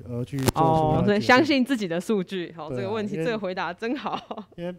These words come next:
Speaker 1: 每个农民他都会去看他自己的盘，然后会去做出他觉得他会获利的决定嘛。只是说你要如何去让他，帮助他去分散风险。那我们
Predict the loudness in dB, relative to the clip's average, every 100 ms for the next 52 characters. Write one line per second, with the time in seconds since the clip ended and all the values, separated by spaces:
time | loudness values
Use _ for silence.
0 | -12 -10 -6 -4 -4 -4 -2 -2 0 -2
1 | -2 -6 -6 -4 -4 -6 -14 -16 -16 -18
2 | -20 -20 -20 _ -14 -10 -8 -8 -8 -8
3 | -10 -10 -12 _ _ _ _ -2 -2 -2
4 | -4 -4 -4 -4 -6 -4 -6 -4 -4 -4
5 | -4 -4 -4 -4 -6 -8 -10 -12 -16 _
6 | _ -12 -10 -12 -12 -18 _ _ _ _
7 | _ _ _ -10 -8 -2 0 0 0 0
8 | 0 0 -2 -2 -2 -2 0 0 0 0
9 | -2 -6 _ _ _ _ _ _ _ _
10 | _ -4 -2 -2 0 0 -2 -4 -4 -2
11 | -2 -2 -4 -8 -8 -12 -14 -6 -4 -4
12 | -6 -6 -6